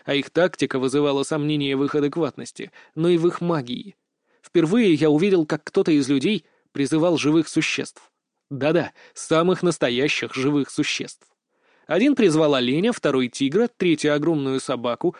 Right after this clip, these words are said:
не уступающую размерам лошади и при этом отдалённо похожую на льва, четвёртый — кабана размером с автомобиль.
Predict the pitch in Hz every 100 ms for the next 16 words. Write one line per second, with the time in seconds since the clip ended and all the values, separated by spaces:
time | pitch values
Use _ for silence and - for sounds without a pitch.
0 | _ 208 220 208 - 208 208 202 - 208
1 | 202 190 196 190 190 196 185 180 165 -
2 | - 160 160 165 165 156 151 160 160 156
3 | 156 160 160 143 151 151 151 139 147 147
4 | _ _ _ _ 160 - 175 269 269 226
5 | 175 156 156 135 147 196 147 127 131 147
6 | - 147 143 123 -